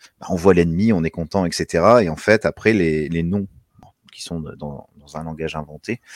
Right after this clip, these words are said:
euh, mur de l'angoisse, du nouvel espoir, du désespoir, de la sérénité, mur de la mort, euh, sont censés, un petit peu comme les différentes phases du deuil, euh, montrer les différentes phases du siège. Et ben, quand on arrive au dernier mur, ben,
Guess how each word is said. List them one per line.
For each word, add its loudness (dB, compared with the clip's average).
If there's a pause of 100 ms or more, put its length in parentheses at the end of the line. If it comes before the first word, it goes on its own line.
(300)
euh, -6
mur -2
de 2
l'angoisse, 4
du -8
nouvel 0
espoir, 0
du -16
désespoir, -4
de -2
la -4
sérénité, -4
mur -4
de -2
la 0
mort, 2
euh, -6 (200)
sont -12
censés, 0 (600)
un -10
petit -12
peu -2
comme 4
les 4
différentes 0
phases 2
du -8
deuil, 4 (560)
euh, -2
montrer -2
les 4
différentes -2
phases 2
du -6
siège. 4
Et 0
ben, -10
quand -6
on -2
arrive -2
au -2
dernier -2
mur, 0
ben, -8